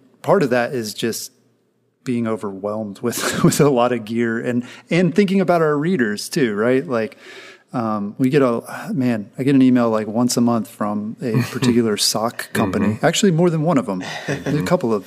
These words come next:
Speaker 1: sock companies, uh, <laughs> that I'm on their email list, and they're like, "Hey, we got new socks. You wanna try 'em out?"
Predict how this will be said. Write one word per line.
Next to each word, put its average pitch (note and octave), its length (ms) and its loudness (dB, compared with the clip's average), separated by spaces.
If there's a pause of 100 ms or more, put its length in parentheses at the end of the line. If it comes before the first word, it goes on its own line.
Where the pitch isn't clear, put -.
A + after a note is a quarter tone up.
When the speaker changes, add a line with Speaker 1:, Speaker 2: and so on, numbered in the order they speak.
Speaker 1:
sock A#2+ 340 -2
companies, A2 600 -4
uh, A2 140 -4
<laughs> - 280 2
that D#3+ 160 2 (280)
I'm C#3 140 4
on E3 140 4
their D#3 180 2
email C3+ 360 2
list, A#2 300 -4
and A#2+ 100 0
they're A#2 140 0
like, A#2 160 -2
"Hey, A3+ 240 2
we E3 100 0
got F3+ 160 0
new G3 140 2
socks. - 480 -2
You D3+ 60 -4
wanna D#3+ 160 0
try E3 200 0
'em E3+ 120 -2
out?" D#3+ 240 -2